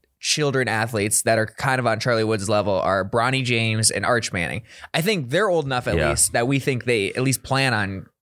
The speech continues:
Speaker 1: trying to attempt a professional career.
Speaker 2: Right. There's a
Speaker 1: They're in high
Speaker 2: legit-,
Speaker 1: school.
Speaker 2: legitimate vision with where they wanna go right now.
Speaker 1: Yeah. Like, Bronny James has expressed that he wants to play in the
Speaker 2: How,
Speaker 1: N B A.
Speaker 2: how old is he? Like, fifteen, sixteen?
Speaker 1: He's a junior in college. He's
Speaker 2: Oh,
Speaker 1: in
Speaker 2: in
Speaker 1: his junior
Speaker 2: college.
Speaker 1: year.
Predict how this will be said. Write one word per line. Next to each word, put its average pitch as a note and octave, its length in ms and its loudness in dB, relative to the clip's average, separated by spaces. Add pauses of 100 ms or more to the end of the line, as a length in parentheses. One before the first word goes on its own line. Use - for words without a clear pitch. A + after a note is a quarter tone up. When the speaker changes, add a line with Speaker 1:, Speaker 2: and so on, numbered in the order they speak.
(160)
Speaker 1:
trying C3 240 0
to A2 60 0
attempt A2 380 -2
a F#2 80 -2
professional G#2+ 480 -2
career. G#2+ 260 -4
Speaker 2:
Right. C3+ 160 0
There's A#2 440 -2
a C3 80 -2
Speaker 1:
They're D3 140 2
in A#2+ 80 -2
high D3+ 80 0
Speaker 2:
legit-, C3 120 0
Speaker 1:
school. - 320 -4
Speaker 2:
legitimate B2 460 0
vision G2 440 0
with F2+ 200 -2
where F#2 160 2
they F2+ 100 2
wanna E2 240 0
go D2+ 240 0
right C#2 220 -2
now. B1+ 100 -10
Speaker 1:
Yeah. C3+ 280 0 (100)
Like, A#2+ 160 -2
Bronny D3+ 240 2
James C#3 180 0
has A#2+ 140 0
expressed A#2 400 2
that A2+ 100 -4
he A#2 100 -2
wants A2+ 280 -2
to A2 80 -2
play G2+ 380 2
in F#2+ 80 -4
the G2+ 60 -4
Speaker 2:
How, C#3 80 4
Speaker 1:
N F#2+ 120 -2
B F#2 120 2
A. E2+ 280 0
Speaker 2:
how A#2+ 100 0
old A#2+ 160 0
is A2+ 120 -2
he? B2 140 0
Like, G2+ 140 0
fifteen, - 460 -2
sixteen? A#2+ 340 -2
Speaker 1:
He's D3+ 80 0
a - 20 -2
junior B2 300 -2
in G2+ 80 -4
college. - 500 -6 (220)
He's B2 100 -4
Speaker 2:
Oh, - 20 2
Speaker 1:
in A#2+ 60 2
Speaker 2:
in G2 80 0
Speaker 1:
his E2+ 80 -6
junior B2 120 -4
Speaker 2:
college. A2+ 280 2
Speaker 1:
year. F2+ 80 -6